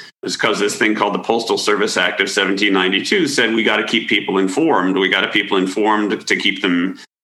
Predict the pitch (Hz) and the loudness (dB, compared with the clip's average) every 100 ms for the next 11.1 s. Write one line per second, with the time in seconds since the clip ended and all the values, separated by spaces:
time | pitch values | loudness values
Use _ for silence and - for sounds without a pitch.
0 | _ - 104 107 - 101 98 - 95 104 | _ -4 0 0 0 0 0 0 0 0
1 | 110 - 117 104 101 98 117 120 110 101 | 0 -2 -2 0 2 0 0 2 2 0
2 | 92 113 110 196 196 175 151 131 123 - | 2 0 2 0 2 0 2 2 0 -4
3 | - - _ _ - - 190 190 156 - | -12 -20 _ _ -10 -4 -2 0 0 0
4 | 160 139 135 123 123 127 123 117 110 104 | 0 0 0 2 2 2 0 2 0 0
5 | 101 107 123 143 147 - 104 101 98 - | 0 2 2 2 0 0 0 2 0 -4
6 | - _ _ _ _ _ - 139 139 156 | -8 _ _ _ _ _ -4 -2 0 0
7 | 131 131 120 123 123 - 110 120 107 - | 2 2 4 2 0 0 -2 -2 -2 0
8 | 117 117 98 87 - 117 120 92 - 85 | 0 2 2 2 0 0 2 0 2 0
9 | 82 101 - 87 - - 98 87 98 - | 2 0 0 -2 -2 -2 -2 -2 -2 0
10 | 98 80 60 - 92 - - - - 87 | 0 0 0 0 0 0 -2 -4 -2 -2
11 | - | -2